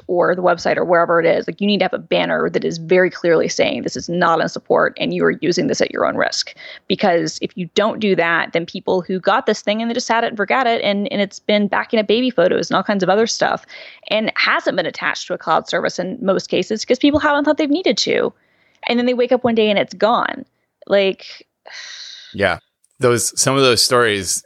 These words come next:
Speaker 2: from, like you said, from moms and, and, and dads and,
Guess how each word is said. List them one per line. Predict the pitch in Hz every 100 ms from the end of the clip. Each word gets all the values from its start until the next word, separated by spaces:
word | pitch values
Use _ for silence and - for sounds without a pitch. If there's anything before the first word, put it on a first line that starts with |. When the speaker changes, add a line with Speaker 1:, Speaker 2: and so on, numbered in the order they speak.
| _
Speaker 2:
from, | - 113 101
like | 104
you | 110
said, | - 104 90
from | 104 101 92
moms | 95 92 98 87
and, | - 95 95 90 101 _
and, | 98 90 87 90 98
and | 98 92 98 98 _
dads | 95 90 92 90 104
and, | 92 95 95